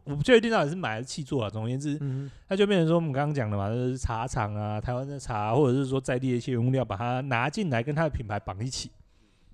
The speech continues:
Speaker 2: 嗯。
Speaker 1: 对啊，就是这种转型是更根本的转型啊。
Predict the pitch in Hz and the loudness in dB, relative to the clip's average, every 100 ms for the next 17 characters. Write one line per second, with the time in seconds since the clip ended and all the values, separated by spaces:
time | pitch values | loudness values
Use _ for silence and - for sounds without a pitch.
0 | - 220 220 156 - _ _ _ 123 120 | -18 -8 -6 -6 -12 _ _ _ -4 -2
1 | 101 - - - 277 277 262 208 - 120 | -2 -4 -18 0 2 8 6 6 2 0
2 | 113 131 196 180 190 147 131 123 - 180 | 0 0 0 4 4 4 -2 -4 2 2
3 | 175 180 135 110 104 113 110 - 101 104 | 2 0 -2 -2 -4 -4 -4 -6 -6 -6
4 | - 104 98 95 | -8 -8 -8 -8